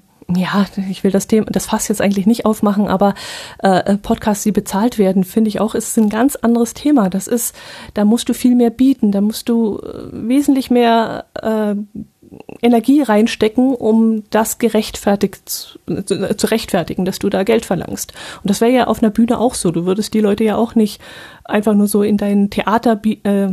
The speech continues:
bitten, sondern du müsstest ja dann auch dieses Theater und die Bühne und alles finanzieren und müsstest von den Leuten Geld verlangen. Und da musst du den Leuten auch ganz was anderes bieten. Ähm, nein, mein, mein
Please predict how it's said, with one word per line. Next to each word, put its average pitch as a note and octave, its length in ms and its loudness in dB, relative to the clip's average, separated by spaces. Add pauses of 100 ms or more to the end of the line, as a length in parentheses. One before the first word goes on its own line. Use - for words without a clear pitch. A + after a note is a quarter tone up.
bitten, A#3+ 320 0
sondern G#3+ 300 2
du G3+ 40 4
müsstest G#3+ 400 0
ja G#3 120 2
dann G#3 160 0
auch G#3+ 200 0
dieses G3+ 320 -4
Theater G#3 540 -2
und G3 160 -4
die G3 60 -8
Bühne G#3 280 0
und G3+ 120 0
alles G3+ 280 -2
finanzieren G#3+ 540 0
und G#3+ 80 4
müsstest - 320 -2
von A3 160 2
den G#3+ 240 2
Leuten G#3+ 260 0
Geld A#3 220 2
verlangen. F3 360 0
Und F#3 200 -2 (380)
da G3+ 100 4
musst A#3 240 2
du A3+ 160 0
den A3 380 0
Leuten A3 280 2
auch G#3 100 -2
ganz G#3+ 220 0
was G#3 140 -4
anderes G3+ 260 0
bieten. A3+ 400 -2 (720)
Ähm, G#3+ 420 2 (220)
nein, A3+ 260 2
mein, G#3 280 0
mein A#3 380 0